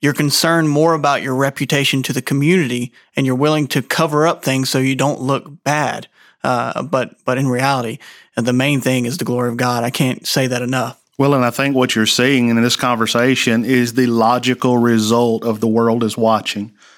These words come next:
Speaker 2: being more concerned, just as you said, Chad, with what the reputation of the Southern
Speaker 1: Mm-hmm.
Speaker 2: Baptist Convention is than doing right,
Speaker 1: That's
Speaker 2: first
Speaker 1: right.
Speaker 2: by God, second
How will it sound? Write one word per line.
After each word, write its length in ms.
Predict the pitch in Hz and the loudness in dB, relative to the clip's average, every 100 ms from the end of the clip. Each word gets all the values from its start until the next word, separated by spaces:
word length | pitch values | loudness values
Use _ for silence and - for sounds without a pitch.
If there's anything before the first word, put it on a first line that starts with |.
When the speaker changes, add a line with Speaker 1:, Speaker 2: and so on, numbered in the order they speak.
| _ | _
Speaker 2:
being 280 | 113 117 117 | 0 2 4
more 220 | 117 127 | 4 2
concerned, 560 | 127 120 - 139 127 117 | 2 0 2 2 2 2
just 180 | 120 - | 0 -2
as 140 | 110 | 0
you 80 | 127 | 0
said, 280 | 127 127 113 | 2 2 2
Chad, 380 | 123 107 113 - - - _ | 0 0 -2 -4 -16 -20 _
with 180 | 127 117 | -2 0
what 160 | 123 113 | 0 0
the 80 | 120 | 2
reputation 640 | 127 - 135 131 - 120 | 2 0 -2 -2 0 -2
of 60 | 110 | -2
the 80 | |
Southern 240 | - 120 117 | 0 0 2
Speaker 1:
Mm-hmm. 180 | 123 127 | 2 2
Speaker 2:
Baptist 220 | 123 123 | 0 0
Convention 440 | 123 208 214 143 | 2 4 4 4
is 320 | 127 131 131 - - - | 2 2 0 -4 -16 -12
than 300 | - 131 127 | -2 2 2
doing 480 | 113 127 139 135 131 | 4 4 4 4 4
right, 500 | 120 127 127 123 127 | 4 4 4 2 -2
Speaker 1:
That's 260 | - - 139 | -8 -4 2
Speaker 2:
first 240 | 143 139 | 2 2
Speaker 1:
right. 60 | - | 0
Speaker 2:
by 140 | 117 | 0
God, 440 | 113 117 113 113 113 | 2 2 2 2 0
second 640 | - 120 117 - 120 - | 0 0 0 -2 -6 -6